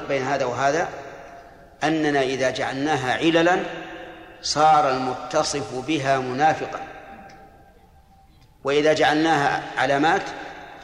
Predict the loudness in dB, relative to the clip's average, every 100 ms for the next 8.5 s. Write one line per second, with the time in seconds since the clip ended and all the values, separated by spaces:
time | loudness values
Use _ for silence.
0 | -20 -16 -10 0 6 6 6 2 0 -2
1 | 0 0 -2 -4 -2 0 4 2 0 -6
2 | -12 -12 -8 2 4 4 4 -2 -4 2
3 | 4 6 4 2 -2 -2 4 4 4 2
4 | 2 2 0 -4 -10 -14 -16 -18 -10 -4
5 | -2 0 0 2 2 2 0 0 -2 -2
6 | -4 -8 -16 -18 -20 -16 -8 0 2 2
7 | 0 -6 -10 -14 -16 -18 -20 -20 -4 0
8 | 2 2 2 0 0